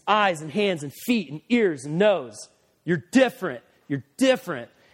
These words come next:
And we talk about diversity today. It's such a big deal, like, diversity, diversity. But then once we start to draw apart differences, it's like, "Watch out. It's gonna be fighting words."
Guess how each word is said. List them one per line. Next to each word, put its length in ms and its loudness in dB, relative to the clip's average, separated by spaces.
And 80 -2
we 80 0
talk 160 2
about 160 0
diversity 560 -2
today. 240 0
It's 140 -10
such 100 -10
a 60 -8
big 260 -4
deal, 240 -2
like, 140 -4
diversity, 500 -4
diversity. 600 -2
But 120 0
then 100 4
once 160 0
we 80 0
start 220 0
to 80 -6
draw 180 2
apart 240 -2
differences, 480 -2
it's 140 -4
like, 160 -2
"Watch 320 0
out. 440 -2
It's 100 -16
gonna 140 2
be 80 -2
fighting 480 0
words." 540 -2